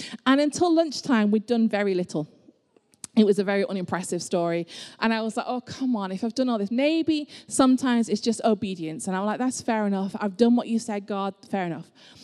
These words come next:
And then we had, like, another hour, and I was like, "Oh, this is just," like, we had conversations, but there was nothing kind of, like,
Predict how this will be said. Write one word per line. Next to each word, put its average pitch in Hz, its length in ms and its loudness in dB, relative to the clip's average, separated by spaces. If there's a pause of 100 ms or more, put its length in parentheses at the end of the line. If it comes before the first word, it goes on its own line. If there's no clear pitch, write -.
(220)
And 254 120 4
then 285 100 2
we 294 80 4
had, 269 120 0
like, 247 120 -4
another 247 260 -2
hour, 214 300 0
and 214 480 -2
I 202 60 -4
was 202 140 -4
like, 190 120 -6
"Oh, 214 220 -4
this 233 200 -4
is 262 100 -2
just," 262 180 -2
like, 285 120 0
we 320 80 2
had 349 220 -6
conversations, 233 640 0
but - 80 -10
there 233 80 2
was 233 60 -2
nothing 240 360 -2
kind 220 180 -2
of, 196 100 -6
like, 196 380 -4